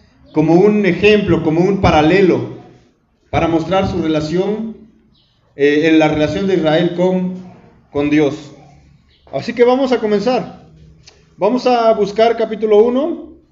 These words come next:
Ya están, ya estamos ahí casi todos. Eh, capítulo uno, versículos dos al versículo tres. Dice, vamos a leer desde el versículo uno otra vez. Palabra del Señor que vino a Oseas,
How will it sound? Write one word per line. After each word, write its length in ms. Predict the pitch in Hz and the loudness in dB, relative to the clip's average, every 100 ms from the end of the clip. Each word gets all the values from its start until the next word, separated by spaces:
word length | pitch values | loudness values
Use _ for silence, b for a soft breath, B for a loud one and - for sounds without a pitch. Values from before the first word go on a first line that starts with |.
| _ | _
Ya 140 | 139 151 | -10 -8
están, 440 | 156 175 190 185 | -6 -6 -6 -6
ya 100 | 175 | -6
estamos 280 | 170 202 190 | -6 -6 -4
ahí 140 | 185 | -4
casi 180 | 185 180 | -4 -6
todos. 380 | 175 202 220 - - - _ - - - - - _ - _ _ _ - | -4 -4 -4 -6 -16 -20 _ -20 -20 -20 -20 -20 _ -20 _ _ _ -2
Eh, 240 | 147 156 | 0 2
capítulo 480 | 175 180 269 254 247 | 0 -2 0 4 6
uno, 220 | 311 294 | 6 4
versículos 560 | 254 190 247 254 226 190 | 2 0 -4 0 2 4
dos 460 | 240 294 - - - - - - - _ _ _ | 2 2 -2 -14 -20 -20 -20 -20 -20 _ _ _
al 160 | 156 | -2
versículo 540 | 151 151 - 202 180 156 | 0 0 -2 -2 -2 -2
tres. 440 | - 165 - - - - - - - - _ _ _ _ _ _ _ _ - - _ _ - | -2 -4 -4 -12 -18 -20 -20 -20 -20 -20 _ _ _ _ _ _ _ _ -20 -20 _ _ -12
Dice, 220 | 160 190 | -6 -4
vamos 220 | 254 254 | -2 0
a 40 | |
leer 160 | 254 247 | 2 0
desde 140 | 226 | 0
el 40 | 185 | -2
versículo 440 | 170 - 202 180 | -4 -4 -4 -2
uno 160 | 180 170 | 0 -2
otra 180 | 147 123 | -4 -6
vez. 380 | 117 - - - - _ _ _ _ | -6 -12 -20 -20 -20 _ _ _ _
Palabra 380 | 165 180 262 294 | 2 4 6 4
del 160 | 311 294 | 4 2
Señor 480 | 262 220 226 226 | 0 0 0 0
que 100 | 226 | 0
vino 320 | 190 196 196 175 | 0 0 0 2
a 60 | |
Oseas, 760 | 156 - 185 180 113 - - | 0 0 -4 -4 -4 -10 -18